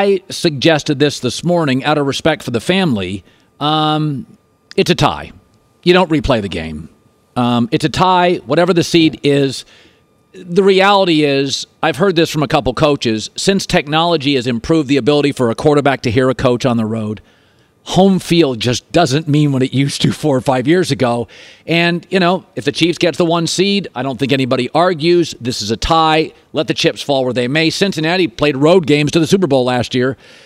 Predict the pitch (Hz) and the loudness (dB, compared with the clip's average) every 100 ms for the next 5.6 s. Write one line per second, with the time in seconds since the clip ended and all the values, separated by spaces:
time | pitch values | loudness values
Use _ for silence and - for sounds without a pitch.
0 | _ _ - 165 170 170 170 202 202 170 | _ _ -2 0 0 2 2 4 4 4
1 | 156 151 147 - 220 214 147 110 95 - | 4 4 2 0 0 2 0 -2 -6 -4
2 | 101 101 - - 147 170 185 185 208 180 | -4 -4 -8 -12 -6 -2 0 2 2 2
3 | 170 160 156 - 143 131 123 - _ - | 2 4 2 0 0 2 0 -4 _ -20
4 | _ - 139 254 208 151 196 202 180 160 | _ -6 2 2 2 2 4 4 2 2
5 | 123 156 143 107 107 120 | 2 2 2 0 -4 -6